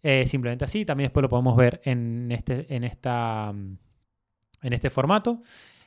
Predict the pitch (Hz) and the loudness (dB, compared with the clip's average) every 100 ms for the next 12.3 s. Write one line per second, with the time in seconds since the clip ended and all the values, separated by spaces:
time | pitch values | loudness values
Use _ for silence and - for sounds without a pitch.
0 | _ - 160 156 147 147 - 185 185 208 | _ -2 2 2 2 -2 -4 -2 -2 0
1 | 190 202 196 170 185 190 190 - 165 160 | 0 0 0 -2 -2 -2 -4 -2 -2 -2
2 | - 131 120 110 104 - 123 147 175 - | -4 -4 -2 -4 -6 -6 -4 -4 -4 -6
3 | 123 135 135 135 127 117 113 - 117 123 | -4 -2 -2 0 0 -2 -4 -4 -4 -4
4 | - - 123 - 139 175 180 170 131 113 | -4 -6 -6 -6 -6 -4 -2 -2 -2 -4
5 | 113 110 - 135 123 120 - - 113 98 | -6 -6 -4 -2 -2 -4 -10 -10 -10 -10
6 | - _ _ - - - _ _ 143 139 | -16 _ _ -20 -20 -20 _ _ -2 0
7 | 156 151 - - 156 196 - 190 185 156 | 2 0 -2 -4 0 0 2 2 2 0
8 | 151 170 190 196 _ _ _ - 131 147 | 2 2 0 -4 _ _ _ -8 -6 -6
9 | 160 - 127 - 123 113 120 139 139 123 | -6 -6 -8 -4 -4 -2 -2 -2 -2 -2
10 | 110 117 - 120 101 101 131 175 - _ | -2 -6 -8 -10 -8 -8 -8 -8 -16 _
11 | 120 - 123 123 113 117 113 110 107 107 | -12 -8 -6 -4 -4 -4 -6 -6 -8 -6
12 | 160 160 170 | -2 -2 -2